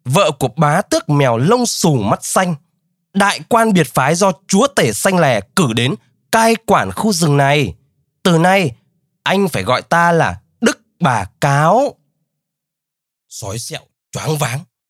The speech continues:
Nó cũng mù tịt, không biết bá tước mèo lông xù mắt xanh và chúa tể xanh lè là ai. Nhưng nghe giọng khẳng định của Cáo thì chắc hẳn đó phải là những siêu mãnh thú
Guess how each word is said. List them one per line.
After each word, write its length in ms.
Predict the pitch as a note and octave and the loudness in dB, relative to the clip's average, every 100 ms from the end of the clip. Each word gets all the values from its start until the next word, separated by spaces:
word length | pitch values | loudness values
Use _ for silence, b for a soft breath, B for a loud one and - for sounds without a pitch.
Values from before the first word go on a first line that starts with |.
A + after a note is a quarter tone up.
| _ _ _ _ | _ _ _ _
Nó 180 | - D#3 | -4 -2
cũng 280 | G3 B3 A#3+ | -2 0 2
mù 160 | G3 D#3+ | 2 2
tịt, 160 | - C#3+ - _ _ _ _ | 0 -4 -4 _ _ _ _
không 280 | - C#4 D4 | -12 -6 -6
biết 200 | E4+ - | -6 -6
bá 220 | G#3+ G#3 | -6 -6
tước 260 | - D#4+ | -10 -10
mèo 280 | F#3 F3 C3 | -2 0 0
lông 200 | D3 A#3+ | -2 -2
xù 220 | A3+ G3+ | -2 -2
mắt 200 | B2+ G#3 | -2 -4
xanh 240 | - A#3 A3+ _ _ - | -6 -8 -8 _ _ -6
và 200 | B2 G#2 - | -4 -4 -8
chúa 200 | G#3 D#4 | -6 -4
tể 160 | - C3+ | -4 -6
xanh 240 | G#2+ F3 | -4 -4
lè 200 | E3+ B2 | -2 -2
là 160 | G2 G2+ | -2 -4
ai. 420 | A2 D3+ F#3 C#3+ - _ _ _ _ _ | -2 0 0 -2 -8 _ _ _ _ _
Nhưng 300 | F#3+ A#3 A3 | -4 -2 0
nghe 200 | A3+ A#3 | -2 -2
giọng 200 | G#3+ G#3 | -4 -8
khẳng 260 | - C#3 G#2 | -6 -6 -6
định 160 | D3+ D3 | -10 -8
của 180 | C3 | -8
Cáo 400 | G2+ C#3 C3 G3 - _ _ _ | -6 -4 -2 -4 -6 _ _ _
thì 200 | B2+ F#2 - | -10 -10 -10
chắc 180 | B3 - | -10 -8
hẳn 240 | C#3 D#2+ - _ _ - | -8 -8 -18 _ _ -4
đó 220 | E3+ A#3+ | -2 -2
phải 220 | - G#2+ | -2 -6
là 240 | G#2+ G2+ | -4 -6
những 220 | F2+ D3 G#3 | -6 -10 -10
siêu 420 | - - C#4 C#4 | -14 -8 -4 -2
mãnh 240 | B3 D#3 - | -4 -8 -4
thú 280 | G#3+ G3+ | -2 -2